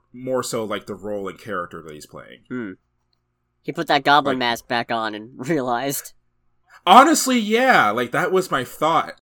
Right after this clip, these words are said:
Speaker 1: watching this. This looks really cool, don't get me wrong. But
Speaker 2: And
Speaker 1: I did
Speaker 2: terrifying.
Speaker 1: kind of, and terrifying. M-, my thought was, "Okay, seriously, who designs a house like this?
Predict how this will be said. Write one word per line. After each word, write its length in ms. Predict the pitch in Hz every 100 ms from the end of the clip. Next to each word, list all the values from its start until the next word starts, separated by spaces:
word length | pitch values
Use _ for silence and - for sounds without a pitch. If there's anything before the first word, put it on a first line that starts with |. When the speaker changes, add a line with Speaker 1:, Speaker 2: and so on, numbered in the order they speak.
| _ 110
Speaker 1:
watching 460 | 113 135 - 104
this. 200 | 78 71
This 220 | - 139
looks 240 | 220 - -
really 240 | 139 101
cool, 340 | - 175 123 85
don't 220 | 113 117
get 180 | 123 92
me 80 |
wrong. 520 | 80 101 98 80 73 80 _ _ _ -
But 60 | 139
Speaker 2:
And 100 | 180
Speaker 1:
I 80 | 220
did 160 | 170 175
Speaker 2:
terrifying. 300 | 190 160 151
Speaker 1:
kind 420 | - 85 98 156 180 _ _ _ _
of, 80 | 131 208
and 80 | 214
terrifying. 920 | - 143 156 135 - 98 95 87 85 - - _ _ _
M-, 100 | 135 -
my 160 | 156 175
thought 300 | - 240 208
was, 260 | 190 165 -
"Okay, 320 | 185 180 151
seriously, 520 | - 202 180 - 131
who 260 | - 240 320
designs 560 | 185 123 113 131 135
a 80 | 120
house 440 | 98 107 110 - 98
like 340 | 95 101 -
this? 280 | 73 -